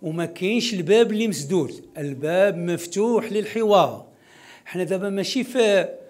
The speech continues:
شد ليا نقطع عليك ولا، هادي بلاد، هادي بلاد ولادنا خصهم يقراو، وخصنا نديرو لهم لا ريفورم. الا ما داتوهاش معنا الن-،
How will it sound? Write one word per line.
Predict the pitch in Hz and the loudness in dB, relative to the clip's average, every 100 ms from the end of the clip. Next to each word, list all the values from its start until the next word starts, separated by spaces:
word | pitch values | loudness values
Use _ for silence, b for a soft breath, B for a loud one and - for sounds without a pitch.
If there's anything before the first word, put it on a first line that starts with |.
| B B B - 165 | B B B -20 -12
شد | - 127 131 | -12 -10 -4
ليا | 185 190 190 | -2 0 -2
نقطع | 147 - 131 | -6 -6 -4
عليك | 147 180 180 | -2 -4 -2
ولا، | 156 143 | -4 -4
هادي | 160 175 | -4 -4
بلاد، | 151 165 208 - - - _ b b b | 0 2 2 0 -6 -18 _ b b b
هادي | 143 160 170 | -8 -6 -6
بلاد | 156 214 202 | 0 0 0
ولادنا | 190 190 190 | 0 -4 -4
خصهم | 190 - 196 | -6 -6 -6
يقراو، | 185 - 202 175 123 - _ b b b b b b b b _ | -8 -4 -2 -2 -4 -14 _ b b b b b b b b _
وخصنا | 170 - 208 | -10 -6 -4
نديرو | 196 196 196 | -2 2 2
لهم | 202 202 | 2 0
لا | 202 | 0
ريفورم. | 202 196 220 190 | 0 0 0 0
الا | 214 | 0
ما | 220 | 0
داتوهاش | 214 220 214 208 208 | 2 2 4 2 0
معنا | 185 214 214 | -4 -2 -2
الن-، | 202 220 | -6 -10